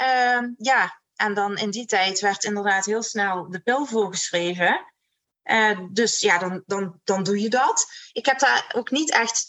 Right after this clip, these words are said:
verder last van gehad, moet ik eerlijk zeggen. Het was wel voor mij heel lang zoeken om, om een juiste pil, eh, te vinden. Dus ik ben ook wel altijd onder, eh, ja, controle van de gynaecoloog geweest en zo. Ehm,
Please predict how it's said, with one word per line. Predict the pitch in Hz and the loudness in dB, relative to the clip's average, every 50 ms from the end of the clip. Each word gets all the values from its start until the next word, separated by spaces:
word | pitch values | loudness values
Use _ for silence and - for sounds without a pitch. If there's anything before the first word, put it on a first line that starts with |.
| - - | -6 0
verder | - 240 220 208 202 180 | 2 2 2 2 0 -4
last | 175 170 165 170 165 208 - - - | -4 -4 -2 -2 0 0 0 -2 -2
van | 311 320 320 320 | -2 -4 -2 -2
gehad, | 330 311 311 330 339 339 | -2 0 0 0 0 -2
moet | - 294 311 320 | -4 -4 -6 -6
ik | 294 - | -6 -4
eerlijk | - 262 277 277 285 285 | -2 -2 0 -2 -2 -4
zeggen. | - - 269 269 294 302 339 | -2 0 0 0 0 -2 -4
Het | 320 - | -4 -2
was | - 254 240 - | -2 -2 0 2
wel | 240 254 277 285 | 2 2 2 2
voor | - 254 240 | -2 -4 -2
mij | 233 226 214 208 | 0 2 2 2
heel | 208 214 247 247 | 0 0 0 0
lang | 240 226 202 190 | 0 0 0 0
zoeken | - - 226 - - - 220 202 - | 0 0 -2 -2 -2 0 0 0 0
om, | 196 196 196 190 170 - _ _ _ _ _ | -2 -2 -4 -6 -8 -12 _ _ _ _ _
om | _ 208 208 202 | _ -2 0 2
een | 190 190 185 175 | 0 0 0 0
juiste | 180 185 180 196 240 - - - 302 - _ | 2 4 4 6 4 4 2 2 -2 -6 _
pil, | - 294 285 285 294 302 294 - - | 0 2 2 4 2 0 0 0 2
eh, | 262 262 262 | 2 4 4
te | 269 269 - 262 | 2 0 -4 -6
vinden. | 220 202 226 247 277 311 302 | -2 -2 -2 -2 -2 -2 -4
Dus | 277 233 | -4 -4
ik | 220 196 | -4 0
ben | 185 214 208 208 | 2 2 2 2
ook | 208 - | 0 0
wel | 226 233 233 | 0 2 2
altijd | - 233 240 240 233 208 - | 2 0 0 0 -2 -2 -2
onder, | 202 214 208 202 202 196 185 | -4 -4 -4 -4 -4 -4 -2
eh, | 185 180 180 180 175 180 175 - _ _ _ _ _ _ _ _ _ _ | 0 2 2 2 2 0 -2 -6 _ _ _ _ _ _ _ _ _ _
ja, | - 202 156 143 - - | -2 0 0 0 -2 -4
controle | - 220 202 - - 220 226 233 226 | -6 -6 -6 -2 -2 0 0 0 0
van | 190 202 196 | -2 -4 -4
de | 196 | -4
gynaecoloog | - - 202 196 190 - 233 247 262 262 - | -4 -4 -4 -2 -2 0 2 2 2 2 0
geweest | - 247 220 214 220 233 - - | 0 2 2 2 2 0 -2 -2
en | - 220 220 | -2 -2 0
zo. | 208 202 208 208 220 226 208 214 - - - - - - - - - | 0 0 2 2 0 0 -2 -4 -10 -10 -10 -10 -10 -12 -14 -6 -2
Ehm, | - 202 196 202 196 196 196 196 190 190 190 190 190 190 190 190 190 | 0 2 4 4 4 4 4 4 4 4 4 4 2 2 0 -2 -6